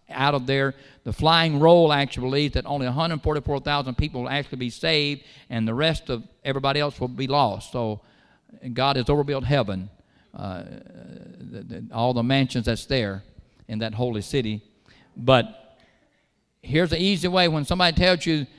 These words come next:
they, they, they, they believe their church is part of the hundred forty-four thousand or they believe they're part of the hundred forty-four thousand, ask them what tribe they're from. Just say, "I wanna know what tribe you're from."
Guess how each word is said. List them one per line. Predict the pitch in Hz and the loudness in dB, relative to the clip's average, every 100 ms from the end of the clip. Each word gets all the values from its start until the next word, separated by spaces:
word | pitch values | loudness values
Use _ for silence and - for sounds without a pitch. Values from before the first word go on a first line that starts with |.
| _ - | _ -4
they, | 139 | -2
they, | 143 - 143 | -2 -2 0
they, | 143 - 143 | 0 -2 -2
they | 151 151 151 | 0 2 0
believe | 147 160 | 2 2
their | 160 | 2
church | 156 - 156 - | 0 0 0 0
is | 117 | -6
part | - 156 | 0 0
of | |
the | 143 | 2
hundred | 156 151 | 0 -2
forty-four | 131 156 147 147 | -2 -4 -2 -2
thousand | 139 151 151 143 | 0 0 0 -2
or | 123 | -4
they | 110 143 | -2 0
believe | 143 147 | 0 -2
they're | 139 147 | 0 -2
part | - 147 | -2 -2
of | 143 | 0
the | |
hundred | 143 147 | -2 -2
forty-four | 135 143 135 139 | -4 -6 -4 -4
thousand, | 139 147 156 143 - - - | 0 -2 -2 -10 -14 -18 -6
ask | 156 180 - | 0 0 -2
them | - 156 143 | -6 -6 -2
what | 143 147 - | 0 0 -2
tribe | - 147 127 95 87 87 - _ _ _ - | -2 0 0 -2 -8 -12 -18 _ _ _ -6
they're | 123 107 | 0 0
from. | - 113 85 78 80 - _ _ _ _ - | 0 -6 -6 -8 -16 -20 _ _ _ _ -14
Just | 131 | -12
say, | - 127 | -6 -6
"I | |
wanna | 147 139 | -4 -4
know | |
what | 139 135 | -4 -6
tribe | - 139 110 | -6 -6 -6
you're | 110 | -8
from." | 95 101 85 | -14 -14 -16